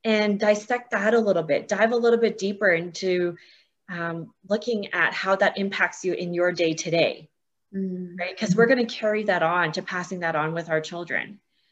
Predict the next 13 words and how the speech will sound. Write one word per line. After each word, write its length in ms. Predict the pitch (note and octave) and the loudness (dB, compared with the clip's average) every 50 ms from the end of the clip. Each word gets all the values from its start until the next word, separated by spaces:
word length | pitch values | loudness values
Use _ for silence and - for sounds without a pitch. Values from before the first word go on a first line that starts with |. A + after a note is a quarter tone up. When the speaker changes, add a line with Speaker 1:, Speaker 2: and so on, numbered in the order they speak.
| _ _ _ - | _ _ _ -12
Speaker 1:
So 420 | - - A3 G3+ G3 F#3+ F#3 F3+ | -2 2 4 6 6 6 6 4
if 220 | - F#3+ F#3 - | 2 0 -4 -2
we 140 | G3+ G3 G3 | -2 0 0
do 220 | F#3 - A#3 A#3+ A3+ | 0 2 0 2 2
the 100 | A#3+ A3+ | 2 0
work 460 | A3+ - G#3 G#3 G3+ F#3 F#3 - G3+ | 0 -2 0 2 4 2 2 0 -2
now, 540 | G#3 A3+ C4+ C#4+ A#3+ G#3 F#3 F3+ F3+ F3+ F3 | -2 2 4 4 4 4 4 2 -2 -2 -2
we 140 | F3+ F#3 | -2 -2
can 200 | F#3 - G3 F#3 | -2 -2 -6 -12
start 580 | F3 - - - - G#3 G3 G3 G#3+ G3 - - - - | -12 -14 -18 -10 -4 0 2 2 2 2 0 -4 -10 -6
to 380 | G#3+ G3+ G3 F#3+ F#3 F#3+ F#3 F3+ | -2 0 2 2 2 0 0 -2
tune 340 | F3+ - - G#3+ G3 G3 F#3 | -6 -8 -6 -4 -2 -2 0
into 760 | F#3 G#3 B3 C#4 C4+ C4+ - - F#3 D#3 C#3+ D3 D3+ D3 | 0 0 0 -2 -2 -4 -4 -2 -2 0 0 -2 -4 -6